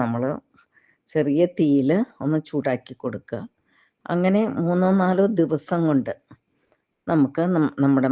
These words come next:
മാംഗോ തെര റെഡിയാക്കാം. വീഡിയോ കണ്ടുകൊണ്ടിരുന്ന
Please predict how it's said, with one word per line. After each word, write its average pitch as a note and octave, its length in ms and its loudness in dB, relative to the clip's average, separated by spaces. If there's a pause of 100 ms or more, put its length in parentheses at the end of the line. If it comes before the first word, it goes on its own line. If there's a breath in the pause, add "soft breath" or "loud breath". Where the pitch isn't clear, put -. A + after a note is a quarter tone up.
മാംഗോ C3+ 280 -2 (140)
തെര C#3 140 0 (280)
റെഡിയാക്കാം. A#2 540 -8 (4000)
വീഡിയോ F3+ 380 0 (160)
കണ്ടുകൊണ്ടിരുന്ന D3+ 800 0